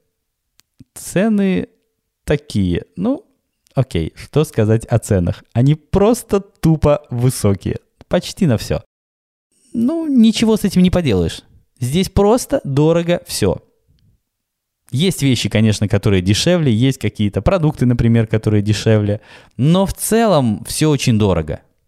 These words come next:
И это, опять же, надо просто принять.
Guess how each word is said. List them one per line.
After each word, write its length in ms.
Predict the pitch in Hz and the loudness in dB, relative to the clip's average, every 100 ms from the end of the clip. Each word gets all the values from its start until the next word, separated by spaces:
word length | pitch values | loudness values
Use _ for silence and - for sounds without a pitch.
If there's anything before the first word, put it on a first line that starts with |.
| _ _ _ _ _ _ - | _ _ _ _ _ _ -6
И 480 | 117 113 110 107 104 | 0 2 2 2 0
это, 460 | 147 156 135 127 120 | 0 0 2 2 2
опять 400 | 120 - 127 101 | 0 0 0 2
же, 120 | 104 | 2
надо 240 | 107 101 | 2 0
просто 360 | - 110 104 95 | 0 0 0 -2
принять. 520 | - 104 87 82 - | 0 0 0 -2 -8